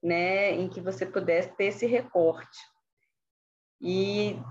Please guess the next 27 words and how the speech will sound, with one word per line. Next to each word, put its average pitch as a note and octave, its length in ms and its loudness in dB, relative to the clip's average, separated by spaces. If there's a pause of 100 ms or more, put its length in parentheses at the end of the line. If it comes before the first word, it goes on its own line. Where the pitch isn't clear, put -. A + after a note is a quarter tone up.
(240)
e G3+ 120 -6
por B3+ 220 2
causa A3 260 2
da G3 120 2
minha F#3+ 200 0
curiosidade, F3 1300 -2
é, D#3+ 320 -8
é, D3+ 420 -6
resolvi F#3 680 2
me G#3+ 160 0
aprofundar G#3+ 880 0
e A3+ 120 4
integrar A3+ 500 2
o G#3 80 -2
grupo G#3+ 240 -4
de A3+ 100 -8
estudo, A#3 520 -4
né, F#3+ 160 0
com G3+ 100 -2
a F#3+ 100 2
parceria F#3 480 -2
também F#3+ 320 0
com G3 60 -2
a F#3+ 60 4
F F#3+ 180 -4
G A3+ 220 0
V. D3+ 260 -6